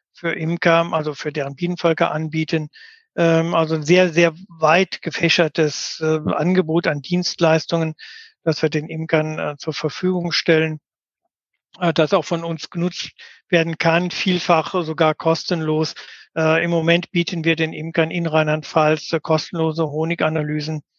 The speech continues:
ähm, an. Wir bieten ihnen kostenlose Vorbeugeuuntersuchungen an über, äh, entsprechende Projektförderungen. Äh, und interessierte Imker können das auf unserer Internetseite abrufen und sich mit uns dann in Verbindung setzen.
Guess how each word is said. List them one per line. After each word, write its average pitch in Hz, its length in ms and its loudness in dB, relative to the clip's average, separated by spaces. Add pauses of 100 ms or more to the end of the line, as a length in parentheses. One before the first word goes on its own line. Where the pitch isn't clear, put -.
(360)
ähm, 165 220 -2
an. 160 260 0
Wir 156 140 2
bieten 165 380 2
ihnen 160 180 -4
kostenlose 156 640 -2
Vorbeugeuuntersuchungen 160 1120 0
an 151 180 0 (500)
über, 156 420 2
äh, 160 140 -2
entsprechende 160 560 -2
Projektförderungen. 160 1120 0 (520)
Äh, 165 160 -8
und 156 380 -10
interessierte 170 520 0
Imker 170 300 2
können 156 220 -2
das 151 200 -2
auf 147 160 -4
unserer 147 320 -6
Internetseite 147 720 -4
abrufen 156 580 -4 (440)
und 160 140 -16
sich - 160 -6
mit 151 140 -4
uns 147 240 -10
dann 143 160 -2
in 139 120 -8
Verbindung 139 480 -6
setzen. - 400 -20